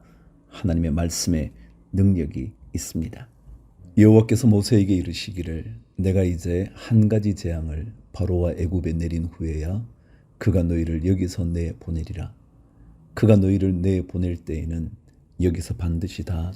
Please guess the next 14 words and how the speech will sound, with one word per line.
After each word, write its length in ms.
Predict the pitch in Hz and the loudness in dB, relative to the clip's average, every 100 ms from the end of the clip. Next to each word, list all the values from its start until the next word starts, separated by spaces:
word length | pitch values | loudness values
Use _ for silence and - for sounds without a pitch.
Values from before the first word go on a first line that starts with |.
| - | -8
쫓아내리니 800 | 123 120 - 82 80 80 82 - - _ _ _ _ _ _ | -8 -6 -4 -4 -4 -4 -6 -8 -18 _ _ _ _ _ _
백성에게 560 | - 113 - 123 113 104 | 2 2 6 6 6 6
말하여 580 | 95 90 87 85 95 131 - _ _ _ | 2 -2 -6 -6 -6 -10 -18 _ _ _
사람들에게 680 | - - 98 95 82 82 82 | -10 -2 2 2 0 -2 -4
각기 500 | - - - 95 82 | -6 -8 -8 -6 0
이웃들에게 720 | 113 117 117 85 87 92 95 - - | 2 4 2 -4 -4 -2 -4 -6 -4
은금 500 | 98 95 95 110 120 | 0 0 2 0 0
패물을 480 | - 104 101 90 85 | -2 0 2 0 -6
구하게 400 | - 85 82 87 | -6 -6 -4 -6
하라." 340 | 85 82 98 - _ | -8 -8 -12 -14 _
하시더니, 580 | - 113 - 80 87 82 - _ - - - - - - | -14 -14 -10 -8 -8 -8 -12 _ -20 -20 -20 -20 -16 4
여호와께서 560 | 104 110 113 110 117 113 | 8 8 6 4 -2 2
그 160 | - | 2
백성으로 680 | 120 98 - 92 90 82 | 2 0 -2 -4 -2 -4